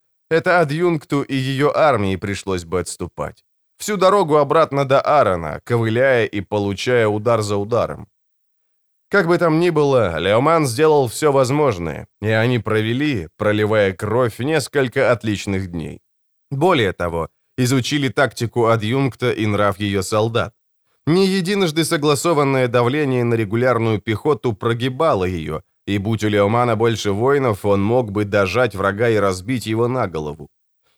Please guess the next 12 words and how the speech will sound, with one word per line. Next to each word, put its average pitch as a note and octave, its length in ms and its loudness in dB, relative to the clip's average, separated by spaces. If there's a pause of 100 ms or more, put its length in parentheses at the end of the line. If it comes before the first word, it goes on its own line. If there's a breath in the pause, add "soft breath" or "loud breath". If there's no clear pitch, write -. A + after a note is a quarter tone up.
(120)
Но F#3+ 120 2
затем F3+ 320 0
явились D#3 600 0
Голловы C#3+ 800 2
выжженные B2 720 0
слезы, A2+ 680 -2
или C3 220 -2
Виканцы, A2 800 -2 (180)
или D3+ 180 2
эти B2+ 200 0
проклятые A#2+ 640 0
морпехи, A2 800 -2